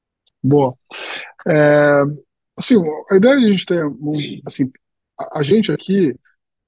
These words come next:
na casa de análise, a gente só recomenda ativos que não têm a ver com a Nord, né? Então, é, ou seja, a gente não, não, não, a gente não tem renda fixa própria, a gente não tem fundos imobiliários próprios, tá?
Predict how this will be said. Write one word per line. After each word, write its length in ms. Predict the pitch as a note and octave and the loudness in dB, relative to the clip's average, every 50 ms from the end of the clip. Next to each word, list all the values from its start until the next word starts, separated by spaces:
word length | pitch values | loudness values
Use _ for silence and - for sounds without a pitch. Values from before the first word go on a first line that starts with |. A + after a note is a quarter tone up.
| _ _ - | _ _ -12
na 160 | C#3 C#3 C#3 | -8 -8 -6
casa 180 | - - D3 C#3+ | -4 -4 -4 -2
de 80 | C3 D3 | -2 -2
análise, 540 | C3+ C3+ C#3 D#3 E3+ E3 C#3+ C3 B2+ B2+ B2 B2 | -2 -2 0 0 0 -2 -2 -4 -6 -8 -8 -10
a 80 | B2+ | -8
gente 200 | A#2+ C#3+ D3+ D3 | -6 -6 -6 -4
só 120 | - - D3 | -2 0 0
recomenda 520 | D3+ D3+ - - D#3 D3 C#3+ D3 D#3 F3+ | 0 0 0 0 0 2 2 2 2 0
ativos 440 | F3 E3+ - - D#3 D#3+ E3+ F3 - | -2 -2 -2 -2 -2 -4 -4 -8 -8
que 120 | - - | -8 -6
não 140 | D3+ E3 E3+ | -6 -6 -4
têm 160 | D3+ - D#3+ | -4 -4 -4
a 80 | D#3+ D3+ | -4 -4
ver 400 | C3 B2 C3+ C3+ C#3+ D3+ D3+ - _ | -2 0 0 2 2 0 -2 -6 _
com 180 | - D3+ D3 | -6 -4 -4
a 40 | C3+ | -2
Nord, 300 | C3+ B2+ A#2 A2 - - - _ _ - | -4 -4 -6 -8 -12 -18 -20 _ _ -14
né? 160 | A#2 A#2 A#2+ | -12 -12 -12
Então, 460 | A#2+ - B2 A#2+ B2 B2+ B2 A#2+ A#2+ - _ _ _ _ _ _ _ _ A#2 | -8 -6 -4 -4 -2 -2 -2 -4 -6 -10 _ _ _ _ _ _ _ _ -8
é, 380 | A#2 A#2 A#2 A#2+ A#2 A#2 A#2 A#2 A2+ A#2 A#2+ B2 B2+ - _ _ _ _ _ _ _ _ _ _ | -8 -6 -6 -6 -6 -6 -6 -8 -8 -8 -10 -10 -12 -14 _ _ _ _ _ _ _ _ _ _
ou 80 | - - | -14 -2
seja, 240 | - C#3+ B2 A#2 B2 | 0 2 2 2 2
a 40 | A#2+ | 2
gente 240 | C#3 C#3+ - - | 2 0 0 0
não, 80 | D#3 D#3 D3 C3 C3+ D3+ | 0 0 0 -2 -4 -6
não, 360 | D3+ D3 D3 C#3 C3 D#3+ D3 | -2 0 2 2 0 0 0
não, 480 | D3 C#3+ C#3 C3+ C3 C3 C3+ C3+ C3 - _ - - | 0 2 2 2 2 0 0 -4 -6 -12 _ -4 0
a 100 | D3 C#3 | 0 2
gente 180 | D3 - - | 2 0 0
não 120 | E3+ E3+ D3 | 0 -2 0
tem 160 | - F3+ F3 | 0 0 2
renda 240 | D#3+ F3 D#3 D3 - | 2 2 0 -2 -2
fixa 280 | - C#3+ C3 - B2+ B2+ | -4 -8 -6 -6 -10 -8
própria, 520 | - - B2 B2+ C#3 D3 C#3+ - - C3 | -4 -4 -2 0 0 -2 -2 -6 -8 -10
a 20 | |
gente 140 | B2+ C3 - | -10 -10 -10
não 80 | C#3+ C3+ | -12 -8
tem 140 | - C#3+ C3+ | -8 -10 -8
fundos 220 | - D3+ C3+ C3 | -6 -8 -6 -4
imobiliários 460 | C3 C3+ B2+ B2+ C3 B2+ B2+ B2+ - | -4 -4 -4 -4 -4 -4 -4 -6 -8
próprios, 500 | - _ - A#2 A2 - - - - - | -12 _ -8 -8 -8 -8 -10 -16 -18 -12
tá? 140 | - B1+ | -12 -12